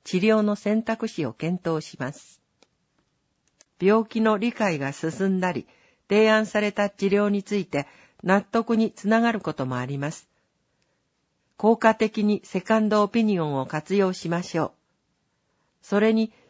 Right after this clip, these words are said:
その時の最適な治療方法を当事者である患者さんご自身が主体的に選択に関わっていけるのは、医療スタッフにとっても重要なプロセスなのです。医療者と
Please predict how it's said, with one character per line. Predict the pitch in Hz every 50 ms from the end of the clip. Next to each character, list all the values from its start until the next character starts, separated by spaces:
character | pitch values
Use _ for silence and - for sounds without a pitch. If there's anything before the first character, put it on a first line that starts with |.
| _
そ | - - 208
の | 233 254
時 | 247 269 262 254 - 202
の | 170 156
最 | 156 - 190 208 220 214
適 | 233 220 214 220 208
な | 214 208 202 - -
治 | - 180
療 | 196 220 220 220
方 | 208 - 220 220 202
法 | 175 - - 131 131 127 127 135 143
を | - - _ _ _ _ _
当 | - 196 220 226
事 | 202 226 214
者 | - 214 185
で | 156 175 180 190
あ | 196 185
る | 151 151 151 - - _ _ _ _
患 | - 190 208 220 226
者 | 226 226 226
さ | - - 214 214
ん | 208
ご | 190 208 214
自 | 208 247
身 | 240 - 214 190 170 156
が | 147 147 - - - _ _
主 | - - 208 208
体 | - 247 254 254 247
的 | - 240 240 - 240 226
に | 226 226 226 - - _ _ _
選 | - - 208 220 220
択 | - 226 220 - - 220
に | 202 208 190
関 | - - 196 - 226 220
わ | 226 226
っ | 226 -
て | - 156
い | 147 147
け | - 185 180
る | 185 185
の | 170 143 135
は、 | 135 135 - - _ _ _ _ _ _
医 | 185 196
療 | 190 220 220 220
ス | 214 -
タ | - 226 233
ッ | 233
フ | - - 180
に | 175 170 -
と | - 202
っ | 202 -
て | - 160
も | 143 143 143 - - - _ _ -
重 | 147 170 202 226 233
要 | 233 233 233 220
な | 220 226 220
プ | - - 202
ロ | 226 233
セ | - 214
ス | 185 - 151
な | 143 139 131
の | 123 127
で | 123 131
す。 | 147 - - _ _ _ _ _ _ _ _ _ _ _ _ _ _ _ _ _ _ _ _ -
医 | 208 214
療 | 226 240 240 240
者 | 233 - 202 185
と | - - 160 151 - -